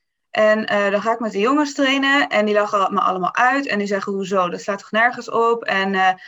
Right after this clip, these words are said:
nou ja, iedereen aan wie ik dat vraag, niemand kan me daar antwoord op geven. En dus ja, ik weet niet of het zo is, maar ik heb gewoon dat gevoel. Nou, en dan kan ik haar dus uitleggen van, "Kijk, dat klopt inderdaad. Je hebt die hormonen, je bent gewoon, eh, je krijgt makkelijker ontstekingen in die fase.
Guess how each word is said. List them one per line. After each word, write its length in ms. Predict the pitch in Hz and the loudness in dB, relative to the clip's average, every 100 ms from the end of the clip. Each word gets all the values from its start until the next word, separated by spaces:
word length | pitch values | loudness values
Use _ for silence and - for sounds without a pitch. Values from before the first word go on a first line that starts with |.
| - | -8
nou 140 | 202 | -2
ja, 100 | 180 | -2
iedereen 360 | - 247 226 208 | 0 0 2 2
aan 80 | 196 | 2
wie 100 | 202 | 0
ik 60 | |
dat 160 | 190 185 | 0 -4
vraag, 280 | 214 214 214 | 0 0 0
niemand 300 | 214 208 196 | -2 -2 -2
kan 160 | 196 | -4
me 60 | 185 | -2
daar 100 | 180 | 0
antwoord 340 | 202 240 269 | 0 -2 -2
op 100 | 262 | -4
geven. 680 | - 247 254 247 240 240 240 | -4 0 0 2 4 6 4
En 300 | 196 196 190 - _ _ | 2 -2 -4 -14 _ _
dus 140 | 196 | -4
ja, 140 | 226 202 | -2 -2
ik 140 | - | 0
weet 120 | 214 | -2
niet 140 | 220 220 | 0 -4
of 60 | |
het 80 | 196 | -6
zo 80 | 208 | -8
is, 220 | - 269 | -2 -2
maar 140 | 262 208 | -2 -4
ik 80 | |
heb 160 | 226 233 | -4 -4
gewoon 180 | 247 220 | -2 0
dat 120 | 208 | -2
gevoel. 420 | 208 - 190 170 - - _ | -4 -4 -4 -4 -12 -20 _
Nou, 160 | 214 | -4
en 80 | - | 0
dan 100 | 214 | 0
kan 180 | 220 226 | 0 0
ik 120 | 277 | 0
haar 120 | 262 | -2
dus 160 | 196 196 | -2 -4
uitleggen 640 | - 247 208 180 196 202 | 0 2 4 2 2 -2
van, 180 | 202 294 | -2 -6
"Kijk, 300 | - 214 185 | 0 0 0
dat 180 | 208 - | -8 -8
klopt 260 | - 285 277 | 0 0 0
inderdaad. 680 | 202 185 226 190 170 - _ _ _ | -4 0 2 2 0 -6 _ _ _
Je 100 | 226 | 0
hebt 120 | 226 | 0
die 100 | 226 | 0
hormonen, 460 | 214 202 226 269 190 | 0 2 2 2 0
je 100 | 202 | 0
bent 260 | 202 208 214 | 0 -2 -2
gewoon, 420 | 214 196 196 202 | 0 2 0 -2
eh, 440 | - 196 190 190 | -6 -4 -2 -2
je 100 | 196 | -4
krijgt 300 | 185 208 202 - | -4 -4 -4 -2
makkelijker 400 | 220 269 233 208 | -2 -2 -2 -2
ontstekingen 600 | 208 - 240 285 220 185 | -4 -2 -2 0 -2 -4
in 120 | 190 | -4
die 160 | 185 | -6
fase. 580 | - 170 170 170 185 294 | -4 -2 -2 -4 -4 -4